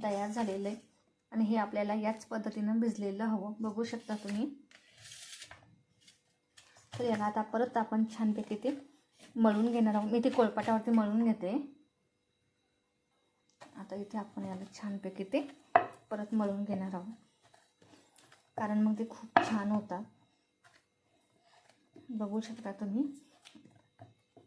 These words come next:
या पद्धतीने आपल्याला छानपैकी ते मळून घ्यायचं आहे.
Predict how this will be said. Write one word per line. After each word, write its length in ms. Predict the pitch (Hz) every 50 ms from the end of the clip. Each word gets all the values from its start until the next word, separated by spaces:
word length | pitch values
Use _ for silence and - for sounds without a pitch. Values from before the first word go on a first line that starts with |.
| -
या 140 | 233 220 214 208
पद्धतीने 540 | - 233 220 190 208 202 202 214 208 208
आपल्याला 320 | 208 202 - 208 208 208 -
छानपैकी 460 | - 226 220 220 220 226 220 - 214
ते 120 | 202 - 220
मळून 360 | 214 208 196 196 196 208 220
घ्यायचं 300 | 220 220 208 208 - 208
आहे. 140 | 202 196 208